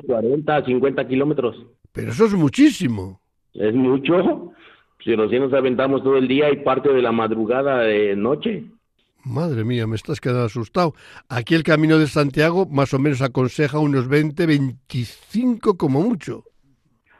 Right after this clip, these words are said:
Speaker 1: No, casi son, casi cuarenta, cincuenta kilómetros diario que
Speaker 2: Uf.
Speaker 1: caminamos.
Speaker 2: Eh, no.
Speaker 1: Eh, nos levantamos de madrugada, tres,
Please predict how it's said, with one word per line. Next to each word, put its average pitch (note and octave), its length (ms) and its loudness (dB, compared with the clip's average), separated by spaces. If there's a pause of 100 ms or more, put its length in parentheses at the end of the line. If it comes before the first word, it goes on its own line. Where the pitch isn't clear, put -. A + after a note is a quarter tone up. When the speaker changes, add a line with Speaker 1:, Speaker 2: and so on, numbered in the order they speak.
Speaker 1:
No, A#2 380 -2
casi D3 320 0
son, D3+ 460 0
casi E3+ 280 0
cuarenta, F3+ 560 2
cincuenta E3 440 0
kilómetros D#3+ 520 0
diario B2 520 0 (500)
que - 100 -8
Speaker 2:
Uf. F3 100 -6
Speaker 1:
caminamos. A#2 720 -2 (380)
Speaker 2:
Eh, B2+ 140 -4
no. G#2+ 120 4
Speaker 1:
Eh, G#2+ 100 0
nos G#2 260 -2
levantamos G#2+ 560 0
de C#3+ 80 2
madrugada, C3 800 0
tres, C#3+ 600 2